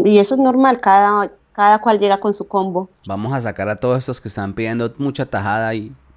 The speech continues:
Speaker 2: metemos a otros que meten,
Speaker 1: <laughs>
Speaker 2: que piden aún más tajada.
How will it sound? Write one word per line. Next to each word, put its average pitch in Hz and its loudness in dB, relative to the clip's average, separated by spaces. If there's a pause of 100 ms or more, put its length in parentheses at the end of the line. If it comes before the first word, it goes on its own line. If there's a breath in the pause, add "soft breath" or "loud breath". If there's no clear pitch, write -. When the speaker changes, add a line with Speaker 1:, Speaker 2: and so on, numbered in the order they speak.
(180)
Speaker 2:
metemos 98 -8
a 98 -2
otros - 0
que 107 0
meten, 95 0
Speaker 1:
<laughs> - -14
Speaker 2:
que 98 -4
piden 98 -2
aún 95 -2
más 117 -2
tajada. 87 -4